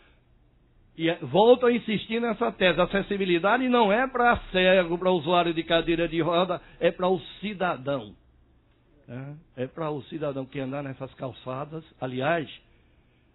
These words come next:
tem um livro que foi lançado há dois anos atrás, é, Calçada, o primeiro degrau da cidadania, e me pediram um artigo e eu escrevi lá, Calçadas. Né?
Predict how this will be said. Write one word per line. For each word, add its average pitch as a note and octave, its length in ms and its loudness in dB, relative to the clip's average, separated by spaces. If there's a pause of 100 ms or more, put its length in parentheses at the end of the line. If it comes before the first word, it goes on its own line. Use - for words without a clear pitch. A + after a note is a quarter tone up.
tem D#3 180 -2
um D3+ 100 -2
livro C#3+ 400 0
que - 120 -18
foi C#3+ 180 -4
lançado C3 500 -4
há B2 40 -6
dois B2 280 -4
anos B2+ 240 -8
atrás, C#3 540 -8 (1040)
é, C#3+ 320 -8
Calçada, C#3 640 -4
o - 40 -12
primeiro C#3+ 360 -6
degrau B2+ 400 -8
da B2+ 100 -8
cidadania, B2 640 -8
e F3 40 -8
me E3+ 100 -8
pediram D3+ 380 -8
um - 20 -4
artigo D3+ 500 -8
e F3+ 60 -2
eu E3+ 60 -4
escrevi D3+ 360 -8
lá, A#2+ 240 -6 (220)
Calçadas. D3 1500 -4 (800)
Né? A2 160 -18